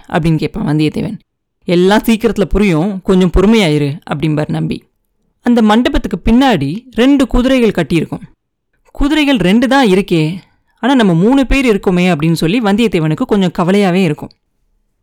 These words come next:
யானை பாகனை பத்தி மர்மமாவே இருக்கே, அவனோட முகத்தை நம்ம ஒரு நிமிஷம் தானே பார்த்தோம், எவ்வளவு யோசிச்சு பார்த்தாலும் அந்த முகம் நமக்கு மறுபடியும் ஞாபகமே வர மாட்டேங்குதே,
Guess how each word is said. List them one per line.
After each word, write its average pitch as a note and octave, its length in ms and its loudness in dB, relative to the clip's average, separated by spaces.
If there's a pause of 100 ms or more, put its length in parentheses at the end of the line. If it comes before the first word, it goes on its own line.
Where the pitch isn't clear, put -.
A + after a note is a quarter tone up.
(160)
யானை B3+ 420 0
பாகனை A3+ 320 2
பத்தி G3 300 -2
மர்மமாவே A3+ 760 2
இருக்கே, D3 440 -4 (360)
அவனோட A#3+ 280 2
முகத்தை G3+ 360 0
நம்ம F#3 160 2
ஒரு F#3 200 0
நிமிஷம் A3 300 0
தானே A3+ 200 0
பார்த்தோம், D#3+ 560 -4
எவ்வளவு A3+ 400 -2
யோசிச்சு A#3 240 -6
பார்த்தாலும் F3+ 600 -4
அந்த F3 200 -2
முகம் F#3+ 240 -2
நமக்கு E3+ 260 -2
மறுபடியும் F#3 380 -2
ஞாபகமே G#3 420 -2
வர E3 140 0
மாட்டேங்குதே, D#3+ 560 -4